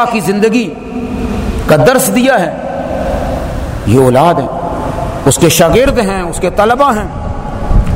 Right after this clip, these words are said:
عام انسانوں کو اس نے نیکیوں کی طرف جو ہے وہ بلایا ہے۔ اس سارے کے سارے اثرات جو ہیں کہاں تک جائیں گے؟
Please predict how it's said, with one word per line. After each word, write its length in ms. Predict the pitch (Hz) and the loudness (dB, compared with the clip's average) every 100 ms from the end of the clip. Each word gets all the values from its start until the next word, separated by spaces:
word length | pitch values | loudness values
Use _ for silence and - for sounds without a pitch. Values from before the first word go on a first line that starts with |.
| - - | 2 4
عام 260 | 165 226 | 4 4
انسانوں 440 | 220 196 202 240 269 | 4 4 4 2 2
کو 100 | 254 | 0
اس 100 | 214 | 0
نے 80 | 247 | -2
نیکیوں 340 | 233 220 226 | -2 -2 -4
کی 100 | 214 | -2
طرف 200 | 220 208 | 0 0
جو 100 | 196 | 0
ہے 40 | |
وہ 120 | 185 180 | 0 0
بلایا 340 | 160 147 151 | 0 -2 -2
ہے۔ 60 | - - - - - 135 - - - - - - - - - - - - - | -4 -6 -6 -4 -4 -4 -4 -4 -6 -6 -6 -6 -6 -6 -6 -6 -6 -6 0
اس 120 | 139 | 2
سارے 720 | - - 165 208 208 202 196 | 2 2 2 4 4 2 0
کے 120 | 196 165 | -2 -4
سارے 360 | 160 170 196 | 0 2 0
اثرات 600 | 190 160 151 160 196 202 | -2 -4 0 2 2 0
جو 60 | 175 | -2
ہیں 200 | 165 208 202 - - - - - - - - - - - - - - - | -4 -6 -8 -10 -10 -8 -6 -6 -6 -6 -4 -4 -4 -6 -6 -6 -6 2
کہاں 260 | 139 170 190 | 4 4 4
تک 200 | 190 156 | 2 2
جائیں 220 | 170 | 2
گے؟ 120 | 170 | 0